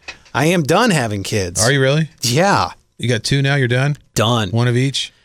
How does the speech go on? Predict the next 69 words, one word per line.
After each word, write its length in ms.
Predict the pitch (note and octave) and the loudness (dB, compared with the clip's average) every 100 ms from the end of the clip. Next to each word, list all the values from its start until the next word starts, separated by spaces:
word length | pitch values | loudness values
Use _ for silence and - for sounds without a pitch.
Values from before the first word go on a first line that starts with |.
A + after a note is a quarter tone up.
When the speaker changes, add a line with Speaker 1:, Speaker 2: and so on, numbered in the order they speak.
| _ _ _ | _ _ _
Speaker 1:
Got 140 | - F2 | -6 -4
a 20 | |
boy 260 | F2+ B2+ E3 | 0 2 4
and 100 | F#3 | 4
a 40 | |
Speaker 2:
They're 80 | - | 4
Speaker 1:
girl. 120 | B2+ | 4
Speaker 2:
pretty 160 | - F3 | 4 4
good, 200 | F3+ F3 | 4 4
uh, 260 | E3 D#3 | 4 2
spaced 400 | C#3 - D#3+ C#3+ | -2 0 0 2
out, 220 | E3+ C#3+ - | 2 0 0
too. 280 | B2 G2 F2 D#3+ | -2 -2 -4 -2
Speaker 1:
I 40 | |
think 140 | A3+ - | 0 2
so. 360 | A2 F#2+ F#2 - - - | 2 0 -4 -8 -18 -6
Speaker 2:
Like, 120 | B2 | -2
he's 140 | C3 D3 | 0 2
old 100 | D3 | 0
enough 120 | C#3 | 0
to 60 | |
be 100 | C3+ | 0
a 40 | C3+ | 0
big 160 | C3+ B2+ | 0 2
brother, 220 | C3+ B2+ | 2 2
but 140 | A#2 | 0
not, 120 | B2+ | 0
like, 120 | A#2+ A2 | -2 -2
too 180 | C3+ A2+ | -2 0
old. 300 | G2+ F#2 - _ _ _ _ | -2 -4 -10 _ _ _ _
Speaker 1:
That 240 | D3 B2+ A#2 | -2 0 2
they, 220 | D3 C#3+ | 2 4
like, 200 | B2+ - | 2 2
she 160 | - D#3+ | 2 4
won't 220 | B2+ A#2+ | 4 4
know 240 | B2+ A#2 | 2 2
him. 140 | F2+ - - _ | -2 -8 -20 _
She'll 180 | C3+ G#3+ | 0 2
Speaker 2:
Yeah. 60 | F#3+ | 4
Speaker 1:
know 260 | D#3+ C3 | 4 2
him. 160 | F#2 G2 | -2 -2
Speaker 2:
Yeah, 140 | D#3 B2 | 0 2
like, 180 | C3 | 2
my 260 | C3+ E3+ F3+ | 0 2 2
older 300 | D#3 G3 G3+ | 2 2 2
sister 220 | G3 G3 | 0 0
and 80 | F#3+ | 2
brother 180 | G3+ G3 | 2 4
are 20 | |
way 160 | D3+ D3+ | 2 2
too 160 | D3 | 2
old 180 | B2+ A#2+ | 2 2
than 100 | A2 | 0
me. 180 | G2+ F#2+ | -2 -2
Like, 160 | A2 A#2+ | -4 0
I 60 | |
was 120 | C3 B2+ | 0 0
the 40 | |
only 200 | B2 A2+ | 0 -2
child, 260 | G#2 G#2+ F#2 | -2 -2 -2
basically, 380 | F#2 - F#2+ F2+ | -4 -4 -4 0
in 60 | |
Speaker 1:
What's 200 | C3 - | 0 0
Speaker 2:
my 60 | - | 0
Speaker 1:
the, 440 | C#3 B2+ B2 B2 | 2 4 2 2
Speaker 2:
eyes. 100 | A#2 | 2
Speaker 1:
uh, 20 | A#2 | 0
age 280 | C3+ C3 - | -2 -2 -2
difference? 440 | A2 G2+ F#2+ | -4 -4 -8